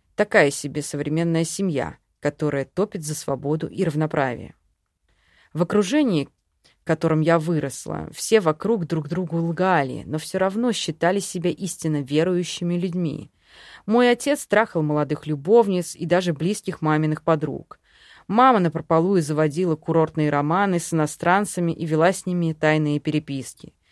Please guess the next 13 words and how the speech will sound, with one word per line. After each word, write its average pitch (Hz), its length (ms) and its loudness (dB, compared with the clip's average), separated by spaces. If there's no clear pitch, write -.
Дядя 190 340 4
жил 156 220 0
на 151 140 2
две 147 200 -4
семьи, 156 540 -4
а 165 120 2
тётка 254 380 0
родила 156 340 0
троих 147 340 0
детей 143 400 -6
от 156 200 -4
разных 156 360 0
мужчин, 131 540 -6